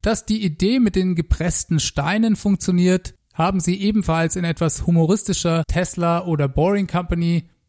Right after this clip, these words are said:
vielleicht sollte ich besser sagen Elon Musk-Manier, gezeigt, indem sie direkt am Eingang des Tunnels einen mittelalterlichen Wachturm aus diesen Steinen gebaut haben.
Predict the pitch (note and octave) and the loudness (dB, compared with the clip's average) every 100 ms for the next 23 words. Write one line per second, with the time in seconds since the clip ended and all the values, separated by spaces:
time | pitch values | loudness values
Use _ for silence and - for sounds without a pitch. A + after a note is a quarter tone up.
0 | _ - E3+ E3 D#3+ D3+ D3 D3 - - | _ -8 -4 -2 -2 -2 -2 -4 -8 -6
1 | - D#3 D3 D3+ D3 - F3+ D#3+ C#3 D#3 | -6 -4 -2 -2 -4 -2 -2 0 0 0
2 | G3+ - F3+ F3+ F3 F3 F3 - D#3 - | -2 -6 -4 0 2 2 0 -4 -6 -2
3 | E3+ G#3 A3 - - - G3+ C4+ C4 A#3+ | -2 0 -2 -6 -14 -4 0 2 2 2
4 | F#3+ G3+ - - E3 F#3 F3 G#3+ G3+ F3+ | 0 -2 -4 -4 -4 -2 0 0 0 0
5 | - - F3 F3 E3 - E3 E3+ E3 - | 0 0 2 2 0 -2 -2 0 0 0
6 | F#3+ F3 D#3 D3+ D3 C#3+ C3 F#3 - - | -2 -2 -2 -2 -2 -2 -4 -4 -8 -4
7 | F3+ F3 F#3 E3+ - E3 C#3+ - C#3+ D#3 | 0 0 0 -2 -2 -2 -2 -2 -4 -2
8 | A3 G3+ F3+ D3+ D3+ D#3+ C3+ C#3+ C#3+ D3+ | 0 0 0 0 0 0 0 0 0 -2